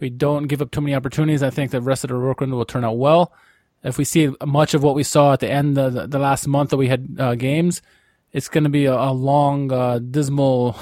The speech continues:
<laughs> nine games or whatever it is that we have left. So, um, I, I think a lot, a lot rides on David Wagner's so-, shoulders, you know, at, at least coming out of the break. So we'll,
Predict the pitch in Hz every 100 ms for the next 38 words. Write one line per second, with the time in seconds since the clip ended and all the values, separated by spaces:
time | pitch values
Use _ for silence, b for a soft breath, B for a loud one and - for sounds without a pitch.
0 | 156 - B B 156 143 139 135 131 120
1 | 123 123 120 120 117 117 113 110 113 107
2 | - 101 101 B B B - 113 110 107
3 | 101 - - 123 87 123 - 147 156 135
4 | 143 139 - 135 147 143 135 127 127 117
5 | 123 120 120 120 123 117 - 117 - 147
6 | 135 123 117 120 113 - 156 180 190 208
7 | - 190 165 139 143 131 117 117 113 98
8 | - 104 113 143